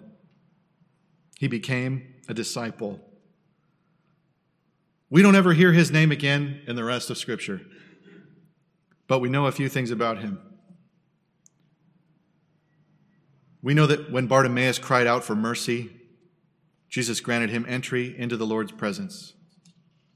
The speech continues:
no longer God's enemy. We know that when he asked to recover his sight,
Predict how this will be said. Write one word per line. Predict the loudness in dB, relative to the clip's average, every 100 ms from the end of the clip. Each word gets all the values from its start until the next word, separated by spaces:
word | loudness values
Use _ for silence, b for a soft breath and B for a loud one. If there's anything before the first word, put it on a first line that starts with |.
| _
no | -10 -4
longer | -2 -2 -4
God's | -2 -4 -4
enemy. | -8 -6 -6 -8 -18 -20 _ _ _ _ _ _ _ _ _ _ _ _ -2
We | 2
know | 4
that | 2 0
when | 0
he | 0
asked | -2 -2
to | -4
recover | -2 0 0
his | -2 -4
sight, | -2 0 0 -4